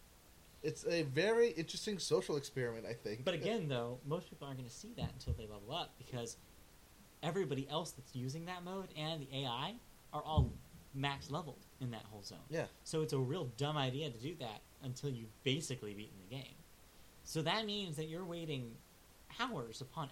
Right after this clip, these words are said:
Speaker 2: hours to even experience the thing that makes this game unique, which is kind of, kind of dumb.
Speaker 1: Well, you can go in before you're level thirty,
Speaker 2: But it's
Speaker 1: but
Speaker 2: a bad call.
Speaker 1: Yeah.
Speaker 2: So it's like, it kinda shares a lot of the same issues that Destiny does,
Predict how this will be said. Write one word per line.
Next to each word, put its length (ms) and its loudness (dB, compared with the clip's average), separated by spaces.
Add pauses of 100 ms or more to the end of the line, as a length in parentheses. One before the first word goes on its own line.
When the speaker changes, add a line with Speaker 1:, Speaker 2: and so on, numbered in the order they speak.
Speaker 2:
hours 480 -4 (280)
to 80 -4
even 180 -2
experience 640 -2
the 100 6
thing 400 4
that 100 -2
makes 200 0
this 160 -2
game 240 -4
unique, 380 -10 (800)
which 160 -4
is 100 -8 (140)
kind 200 -4
of, 60 -4 (420)
kind 160 -4
of 80 -6
dumb. 140 -4 (640)
Speaker 1:
Well, 160 2
you 80 0
can 180 -4
go 220 12
in 100 2
before 640 0
you're 120 4
level 240 4
thirty, 280 2
Speaker 2:
But 60 2
it's 120 -4
Speaker 1:
but 180 0
Speaker 2:
a 20 -20
bad 280 -2 (140)
call. 340 -12
Speaker 1:
Yeah. 180 0 (720)
Speaker 2:
So 360 0
it's 160 -8
like, 160 0 (420)
it 80 -2
kinda 220 0
shares 240 0
a 40 -4
lot 200 2
of 140 0
the 60 -4
same 240 -2
issues 260 -4
that 140 -4
Destiny 420 -2
does, 320 -14